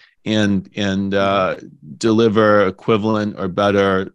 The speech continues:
Speaker 1: uh, results as some of the larger, more established design firms and, and, and really compete with a more efficient process. So, y-, you know, if, y-, y-,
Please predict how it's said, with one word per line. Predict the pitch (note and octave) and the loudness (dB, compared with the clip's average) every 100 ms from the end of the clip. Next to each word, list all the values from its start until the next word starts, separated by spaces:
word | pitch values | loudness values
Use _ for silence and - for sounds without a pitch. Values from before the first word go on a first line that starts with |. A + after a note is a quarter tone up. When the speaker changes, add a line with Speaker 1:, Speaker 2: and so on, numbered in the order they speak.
| - | -10
Speaker 1:
uh, | F2+ F#2+ D2+ E2 | -4 -4 -4 -8
results | - G2 E2+ G2+ G2 F#2+ - | -4 -2 0 2 0 -2 -6
as | F#2 | -6
some | - G2+ | -6 -4
of | F#2 | -4
the | F2+ | -2
larger, | F2+ F#2 F#2 F#2 | 0 0 -2 -6
more | F#2 F#2 | -6 -8
established | - F2+ E2+ - - | -4 -2 -2 -6 -8
design | F2 F2+ F2+ F2+ | -6 -4 -4 -6
firms | F#2 E2+ E2 | -6 -6 -6
and, | E2+ E2 | -8 -10
and, | F2+ F2 | -8 -8
and | - F2+ | -6 -4
really | F#2 F#2 | -2 -4
compete | - E2 F#2 F2 | -6 -8 -6 -6
with | D#2+ | -6
a | E2 | -6
more | E2+ | -6
efficient | E2 F2+ - E2 - | -6 -8 -10 -10 -10
process. | E2 D#2+ - - D#2+ - - _ _ _ - | -6 -6 -8 -10 -10 -16 -20 _ _ _ -16
So, | - G#2+ G#2 G2 - _ _ - | -10 -2 0 -2 -6 _ _ -18
y-, | - - | -18 -12
you | D3 C3 | -4 0
know, | A#2+ A2 | 0 0
if, | A#2+ - | -4 -6
y-, | A2+ A#2+ | -8 -8
y-, | - A2+ A#2+ D3+ | -8 -12 -14 -16